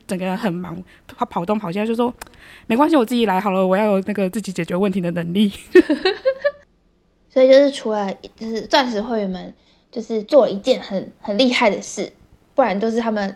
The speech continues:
Speaker 2: 做，累积了很多小-，温暖的小事，都可以变成钻石会员。
Speaker 1: 对，对，对。
Speaker 2: 不是说别人帮助你，那你帮助别人的，你帮助，你怎么帮助你的钻石会员们？
Speaker 1: 哦，不是说我去那个陪餐吗？
Speaker 2: 哦，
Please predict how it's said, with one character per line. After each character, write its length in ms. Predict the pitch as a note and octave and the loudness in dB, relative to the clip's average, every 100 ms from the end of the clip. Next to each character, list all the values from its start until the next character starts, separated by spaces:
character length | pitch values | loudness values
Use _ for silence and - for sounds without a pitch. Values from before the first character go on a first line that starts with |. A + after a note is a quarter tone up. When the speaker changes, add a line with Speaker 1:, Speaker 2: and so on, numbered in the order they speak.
| - | 0
Speaker 2:
做， 200 | A3 G3 G3+ - | 0 0 -4 -6
累 200 | G3 G3+ | -4 -4
积 240 | B3 C4+ | 2 4
了 80 | A3 | 4
很 180 | F#3+ F#3+ | 2 -4
多 220 | G3 G#3 | -2 -2
小-， 240 | - - - _ | -6 -14 -16 _
温 180 | B3+ B3 | 4 4
暖 160 | A#3 E3+ | 2 -4
的 100 | F3+ | -8
小 240 | - - G3 | -8 -6 -6
事， 340 | - F#3+ - - _ - | -6 -6 -10 -18 _ 2
都 100 | A3+ | 2
可 120 | A3 | 4
以 40 | G3+ | 2
变 160 | G#3 | 0
成 160 | G3 F3 | -2 -8
钻 160 | - - | -8 -8
石 200 | - - | -12 -16
会 200 | - - | -12 -12
员。 120 | - - | -4 -2
Speaker 1:
对， 180 | F#3 | 0
对， 160 | G3 G3+ | -2 -4
对。 360 | G3 F#3+ A#3+ B3 _ _ _ _ _ _ _ | -4 -4 -6 -10 _ _ _ _ _ _ _
Speaker 2:
不 80 | C4+ | 0
是 40 | |
说 160 | C4+ A#3 | 2 2
别 220 | A3 F#3 | 2 0
人 180 | G3 F#3+ | -2 -2
帮 260 | F#3 F#3 G#3 | -2 -2 -4
助 120 | G#3 | -4
你， 180 | F3 - | -8 -6
那 100 | G#3 | -4
你 120 | F3 | -4
帮 200 | D#3+ E3 | -8 -10
助 120 | F#3 | -8
别 160 | F3 - | -8 -10
人 120 | - - | -12 -14
的， 80 | - B3 _ _ | -16 -18 _ _
你 100 | - | -6
帮 260 | G3 G3+ A3 | 0 0 2
助， 300 | A#3 G#3 F#3+ | 0 -2 -4
你 120 | G3+ G#3+ | -4 -2
怎 80 | |
么 80 | G3 | 0
帮 240 | F#3+ F#3+ G#3 | 0 0 0
助 80 | |
你 80 | G3+ | -2
的 100 | D3+ | -2
钻 220 | F#3+ D3 | -4 -6
石 160 | F#3+ - | -6 -8
会 200 | - - | -4 -4
员 200 | - - - | -6 -12 -14
们？ 180 | - - _ _ _ | -20 -20 _ _ _
Speaker 1:
哦， 120 | A#3+ | -2
不 100 | G#3 | 0
是 160 | G#3 A3+ | -2 0
说 140 | A#3 | 0
我 100 | F#3+ | -2
去 220 | F3+ G3+ | -2 -4
那 100 | G3 | -2
个 380 | F#3+ F#3 F3+ F3+ - - | -4 -4 -4 -6 -12 -8
陪 160 | F3 | -8
餐 240 | E3+ F#3 F3 | -6 -8 -6
吗？ 280 | D#3 E3+ F#3+ - _ _ _ _ | -6 -8 -12 -20 _ _ _ _
Speaker 2:
哦， 180 | A3 | -4